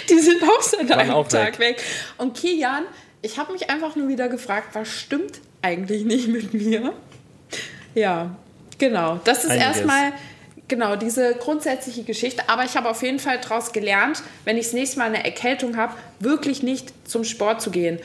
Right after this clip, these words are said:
Speaker 1: Auch nicht mit einem Schnupfen, weil mit Herzmuskelentzündung, das ist ja eine realistische Angst. Das kriegen ja so viele junge Leute.
Speaker 2: Ja.
Speaker 1: Ja.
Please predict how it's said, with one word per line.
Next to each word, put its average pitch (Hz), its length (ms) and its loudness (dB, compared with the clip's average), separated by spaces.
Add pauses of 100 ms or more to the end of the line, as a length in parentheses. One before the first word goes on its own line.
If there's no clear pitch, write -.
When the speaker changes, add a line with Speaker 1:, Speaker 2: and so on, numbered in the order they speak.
Speaker 1:
Auch - 200 0
nicht 285 160 0
mit 262 160 -2
einem 220 80 0
Schnupfen, 262 420 -2
weil 190 160 4
mit 202 160 -2
Herzmuskelentzündung, 226 960 0
das 214 160 2
ist - 60 2
ja 226 80 6
eine 220 160 2
realistische 208 680 2
Angst. 175 400 0
Das 196 140 -2
kriegen 240 200 0
ja 196 160 4
so 285 300 2
viele 294 300 2
junge 262 280 0
Leute. 208 680 2 (1400)
Speaker 2:
Ja. 113 440 -2 (340)
Speaker 1:
Ja. 190 580 2